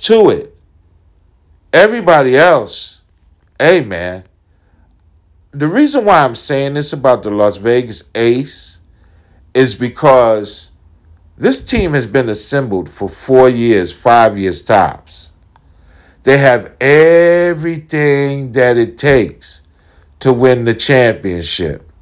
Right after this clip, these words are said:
There comes a point where you have to start saying, "Why? What's happening? Do we have to tweak some things?" And maybe some things need to be shaken up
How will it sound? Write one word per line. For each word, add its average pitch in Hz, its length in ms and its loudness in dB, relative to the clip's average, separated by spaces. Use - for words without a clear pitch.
There 170 120 2
comes 285 320 0
a 185 80 2
point 202 380 0
where 147 120 4
you 135 120 4
have 156 280 2
to 143 80 -8
start 139 360 2
saying, 135 400 -4
"Why? 123 500 0
What's 156 380 0
happening? 165 640 -6
Do 147 120 2
we 180 140 2
have 165 240 2
to 156 100 -4
tweak 208 420 -6
some 107 300 -4
things?" - 760 -8
And 156 280 -2
maybe 180 720 0
some 160 360 0
things 170 440 0
need 139 220 -4
to 175 80 -6
be 139 180 -2
shaken 131 580 0
up 104 320 2